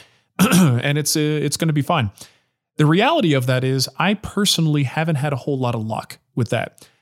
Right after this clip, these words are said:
Um, using the full capacity of the drum at once sometimes can be tricky. If your paper isn't on perfectly, you could wind up ripping that paper right off. That can be a problem.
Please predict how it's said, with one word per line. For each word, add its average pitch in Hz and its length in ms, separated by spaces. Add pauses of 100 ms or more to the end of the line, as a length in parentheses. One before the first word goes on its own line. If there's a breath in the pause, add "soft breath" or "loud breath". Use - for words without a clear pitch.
(120 loud breath)
Um, 113 320
using 208 380
the 190 100
full 175 240
capacity 160 600
of 143 120
the 135 80
drum 135 280
at - 120
once 117 480 (540)
sometimes 131 520
can 139 140
be 147 80
tricky. 127 320
If 123 120
your 120 80
paper 135 360
isn't 135 220
on 135 200
perfectly, 151 680
you 120 140
could 131 120
wind 123 220
up 123 120
ripping 135 260
that 135 160
paper 135 300
right 120 260
off. 143 280
That 120 160
can 127 80
be 131 80
a 120 60
problem. 131 380